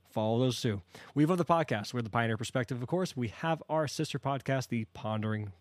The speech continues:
Popper podcast, featuring Cali Kais and Diego. We have merch, Pie Perspective playmats, as well as Playaway playmats on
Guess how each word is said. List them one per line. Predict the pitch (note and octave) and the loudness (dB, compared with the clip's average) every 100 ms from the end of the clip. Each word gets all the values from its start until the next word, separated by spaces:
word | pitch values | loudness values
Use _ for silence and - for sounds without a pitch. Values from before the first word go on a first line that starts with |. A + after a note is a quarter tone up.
| _ | _
Popper | - - A#2+ A#2 - G#2+ | -10 -4 -2 0 0 -2
podcast, | A2+ G#2+ A2+ G2+ - - - - _ _ _ | 0 0 -2 -4 -8 -14 -20 -20 _ _ _
featuring | G#3+ - A#2 A2 C#3 - | -2 0 -2 -4 -10 -10
Cali | - A#2+ G#2+ | -2 0 2
Kais | A2 G#2+ | 0 0
and | - A2 G#2 | 0 -2 0
Diego. | G#2+ G#2 A2 - - - - | -2 -4 -6 -12 -18 -20 -6
We | - | 2
have | C#3 | 6
merch, | E3 F#3 - - - | 8 6 4 -8 2
Pie | G3 G#3 | 6 6
Perspective | D#3 F3 D#3 - | 6 2 2 2
playmats, | E3+ E3+ E3+ D#3+ | 2 4 2 2
as | A2 | 2
well | C#3 G3+ - - | 4 4 2 0
as | F#3 F3 A#2 - - | 6 6 6 0 -4
Playaway | - C#4+ G#3 D#3 | 4 6 8 6
playmats | D#3 D#3 D3 - - - | 4 4 2 -4 -10 2
on | D3+ D#3+ | 6 6